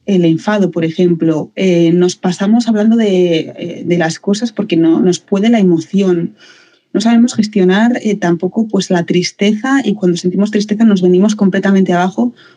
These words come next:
o totalmente lo contrario, no sentimos tristeza, o no sentimos miedo, o no sentimos enfado. Las emociones están ahí para ser sentidas, entonces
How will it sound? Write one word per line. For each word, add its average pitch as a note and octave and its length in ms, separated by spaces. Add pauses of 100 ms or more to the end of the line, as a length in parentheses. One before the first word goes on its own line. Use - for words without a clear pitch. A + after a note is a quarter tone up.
(120)
o G3+ 140
totalmente A3 420
lo F3+ 220
contrario, E3+ 580
no G3+ 220
sentimos G3 720
tristeza, E3 720 (640)
o F#3+ 100
no F#3+ 100
sentimos G3+ 540
miedo, E3+ 420
o F#3 120
no F#3+ 100
sentimos F#3+ 480
enfado. E3 560 (800)
Las G3+ 160
emociones G3+ 480
están G#3+ 240
ahí F3+ 140
para D#3 180
ser E3+ 120
sentidas, F3+ 520
entonces F3 440